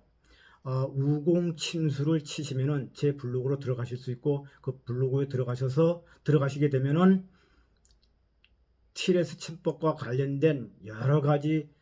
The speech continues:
그 글들을 읽으실 수 있고, 그리고 다른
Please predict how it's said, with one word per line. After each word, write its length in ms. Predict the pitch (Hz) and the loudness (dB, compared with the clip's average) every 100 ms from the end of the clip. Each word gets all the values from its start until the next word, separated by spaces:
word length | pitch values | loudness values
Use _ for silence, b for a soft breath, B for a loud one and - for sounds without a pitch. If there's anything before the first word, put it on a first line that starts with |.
| b | b
그 360 | b 131 131 127 | b 0 0 -2
글들을 600 | - 135 131 143 151 151 | 0 2 4 4 4 2
읽으실 400 | 143 127 131 131 | -2 -2 -2 -4
수 160 | 127 147 | -4 -6
있고, 240 | 135 127 | -4 -4
그리고 280 | 117 127 135 | -4 -2 -4
다른 420 | 135 123 143 127 | -4 -2 -2 -2